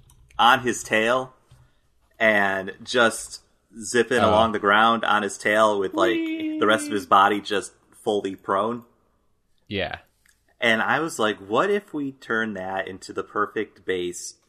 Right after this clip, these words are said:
Speaker 1: for a sundae?" So you have the
Speaker 2: Oh.
Speaker 1: cone that looks like Godzilla doing his tail slide. You can, you, you know, you can grab it by the tail, like, that's the base.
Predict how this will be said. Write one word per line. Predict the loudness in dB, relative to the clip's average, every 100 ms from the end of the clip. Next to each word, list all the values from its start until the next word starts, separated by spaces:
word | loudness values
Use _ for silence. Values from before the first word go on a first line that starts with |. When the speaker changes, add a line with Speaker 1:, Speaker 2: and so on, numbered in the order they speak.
| _
Speaker 1:
for | -6
a | -6
sundae?" | -8 -10 -10 -12 -14 -16 _ _ _ _ _ _ _ _ _ _ _ _ -2
So | 2
you | 2 6
have | 6 6
the | 4 0
Speaker 2:
Oh. |
Speaker 1:
cone | 4 6 6 4 0 -8 -4
that | -2 0
looks | 0 0 0
like | 2 0 -8 -20 0
Godzilla | 4 4 2 -2 -2 -2 -4 -8 _ _ _ _ _ _
doing | 0 2 0 0
his | -4 -6
tail | -4 -2 -2
slide. | -2 -2 0 -4 -8 -20 _
You | -4
can, | 0 -2 0
you, | -4 -4 -8
you | -6
know, | -6
you | -6
can | -2
grab | 2 4 2
it | 2
by | 0
the | -2
tail, | -2 -2 -2
like, | -4 -6
that's | -6 -6 -6
the | -6
base. | -6 -8 -10 -16 -18